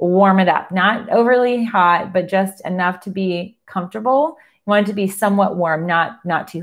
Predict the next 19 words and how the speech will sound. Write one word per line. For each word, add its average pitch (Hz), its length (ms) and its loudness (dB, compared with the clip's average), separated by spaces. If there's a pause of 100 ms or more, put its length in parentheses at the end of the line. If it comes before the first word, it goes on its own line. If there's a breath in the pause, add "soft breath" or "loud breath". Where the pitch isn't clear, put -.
hot. - 200 -2 (480 loud breath)
Um, 175 440 0
and 208 240 2
why 240 340 4
you 311 80 -2
wanna 262 200 0
use 196 400 0
filtered 220 400 -2
water 170 560 -2
is 190 140 -2
that 185 260 2
a 196 60 0
lot 190 180 6
of 233 80 2
the 233 60 -10
chlorine 202 640 0
and 180 160 -2
there's 170 180 -6
contaminants 226 1000 -2